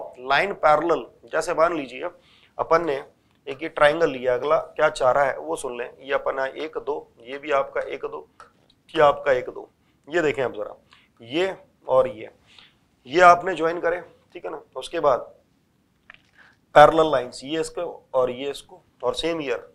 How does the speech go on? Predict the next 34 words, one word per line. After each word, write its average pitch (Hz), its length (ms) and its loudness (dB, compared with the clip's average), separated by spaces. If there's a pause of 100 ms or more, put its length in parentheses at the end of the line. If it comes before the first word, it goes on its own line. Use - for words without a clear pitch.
(120)
ये 147 140 -8
इधर 151 160 0
और 139 340 -6
ये 117 140 -18
इधर। - 1080 -14
इस 175 140 -4
तरह 208 180 8
का 196 340 4
इक्विलेटरल 214 560 0
ट्रायंगल 180 400 0
का 165 140 -2 (280)
क्या 165 160 0
बोल 170 160 -2
रहा 165 120 0
है 165 120 -8
ये, 175 120 -10 (500)
draw 208 180 4
lines 185 320 4
parallel 175 420 4
to 196 100 -8
the 185 120 -2
sides 156 320 -4
of 165 120 -6
the 170 140 -2
triangle 156 360 -4
obtaining 147 480 -2 (800)
a 170 100 10
net 175 340 2
of 185 220 4 (1120)
equilateral 180 540 0
triangle 165 400 -2
of 151 100 -8
side 156 260 -2
length 147 320 -6